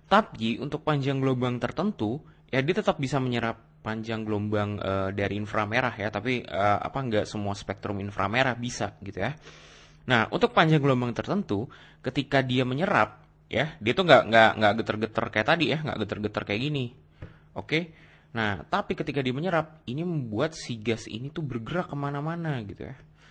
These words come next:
Jadi becicilan dia langsung ya, begitu udah menyerap inframerah becicilan dia. Nah, coba bayangin nih, jumlahnya nih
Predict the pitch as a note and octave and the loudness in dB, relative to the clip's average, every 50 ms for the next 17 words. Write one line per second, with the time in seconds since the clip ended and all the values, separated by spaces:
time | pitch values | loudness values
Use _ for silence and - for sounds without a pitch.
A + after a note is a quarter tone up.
0 | - - _ - C3 D3+ D#3 D#3 D#3+ - C3 C3 - - G3 G3+ G3+ G#3 G3 F#3+ | -20 -20 _ -4 -2 0 0 0 -2 -4 -6 -8 -4 -2 0 4 4 4 4 4
1 | F#3+ F#3+ F#3+ F3+ F3+ F3+ F3+ F3 F#3 E3+ D#3+ D#3 E3 G3+ F#3 D#3 C#3 B2 B2 A#2+ | 2 2 2 2 0 0 -2 -4 -4 -4 -4 -4 -4 -6 -6 -8 -8 -6 -4 -4
2 | B2 B2 A#2+ A#2+ B2 B2+ B2 B2 A#2+ A#2+ B2 B2 B2 - - - - B2 B2 B2 | -2 -2 -2 -4 -4 -4 -6 -4 0 0 0 0 0 -4 -14 -16 -10 -10 -8 -6
3 | B2 B2 A#2+ A#2 B2 C3+ D#3 E3+ D3+ C3 - C#3+ C#3+ - E3 F3+ F3+ E3+ E3 E3 | -4 -4 -4 -2 -2 -4 -4 -2 -4 -4 -4 -6 -6 -4 -2 -2 -2 -2 -2 -2
4 | E3 D#3+ D3+ D3+ - - - - - - - - - - - - - - - - | -2 -2 -4 -4 -8 -16 -20 -20 -20 -20 -20 -20 -20 -20 -20 -20 -20 -14 0 4
5 | D#3 D#3 D3 C3 A#2+ - F#3+ A3+ A#3+ G#3 G#3+ G#3 A3 A#3+ B3 A#3 A3 F#3 C#3 A#2+ | 6 8 8 8 6 8 10 10 10 12 10 10 10 8 6 4 2 2 2 0
6 | B2+ B2+ B2 B2 B2+ C#3 E3 G3+ G#3+ A3 | -2 0 2 2 2 2 2 0 0 0